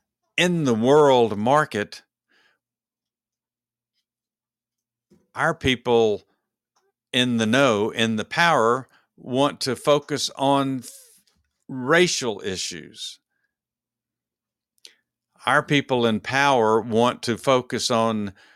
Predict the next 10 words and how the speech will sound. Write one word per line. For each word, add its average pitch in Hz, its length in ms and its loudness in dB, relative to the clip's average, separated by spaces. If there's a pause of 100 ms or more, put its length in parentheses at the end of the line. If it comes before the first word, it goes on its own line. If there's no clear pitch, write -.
(340)
rearranging 127 880 2
our 113 220 4
whole 151 460 0
ideal 135 440 0
system 104 480 -4
in 101 120 -6
this 101 180 -6
country, 92 560 -6
destroying 156 680 2
everything 123 720 0